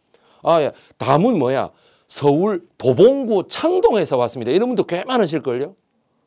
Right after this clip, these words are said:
어, 아니면 구리에서 왔습니다. 뭐, 토평동 이런 데서 왔습니다. 뭐, 아니면은 뭐, 어, 하남에서 왔습니다. 뭐, 원래 강남 살았는데요. 그 송파로 왔어요. 이런 분도 계실 거고.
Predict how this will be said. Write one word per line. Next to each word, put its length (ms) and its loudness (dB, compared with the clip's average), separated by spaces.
어, 380 -4
아니면 420 0
구리에서 640 0
왔습니다. 600 -12
뭐, 320 -20
토평동 800 -2
이런 220 -10
데서 220 -12
왔습니다. 480 -20
뭐, 240 -8
아니면은 460 -8
뭐, 220 -14
어, 180 -8
하남에서 1400 -6
왔습니다. 600 -10
뭐, 240 -20
원래 280 8
강남 340 2
살았는데요. 800 2
그 120 -4
송파로 420 2
왔어요. 540 0
이런 200 2
분도 220 -4
계실 300 -8
거고. 340 -10